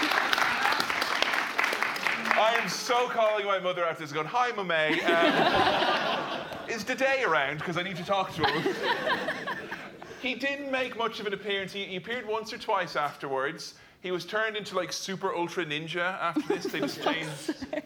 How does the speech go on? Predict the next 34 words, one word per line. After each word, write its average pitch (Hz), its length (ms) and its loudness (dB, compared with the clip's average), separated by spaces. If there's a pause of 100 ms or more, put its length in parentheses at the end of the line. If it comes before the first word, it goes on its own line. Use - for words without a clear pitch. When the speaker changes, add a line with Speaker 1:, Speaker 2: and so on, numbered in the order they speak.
Speaker 1:
you 165 120 -6
know, 131 180 2
you 147 100 -6
might 147 160 0
as 127 100 -6
well, 127 280 2
like. 117 220 -6 (400)
Um, 170 240 2 (160)
his 208 200 -4
one 233 300 0
claim 233 360 -2
to 202 100 -8
fame 160 540 -2 (360)
was 151 200 -4
that 151 360 -2
Goldberg, 147 720 2
when 147 120 -2
he 160 120 -4
was 156 140 -6
training, 160 520 -2
he 135 80 -8
was 135 100 -8
in 139 80 -10
the 135 80 -8
power 143 360 0
plant, 113 600 -6 (220)
and 135 180 -2
he 127 140 -10
started 135 320 0
doing 139 320 -2
his 131 160 -10
finisher, 147 440 -4
the 123 100 -8
jackhammer. 127 800 -4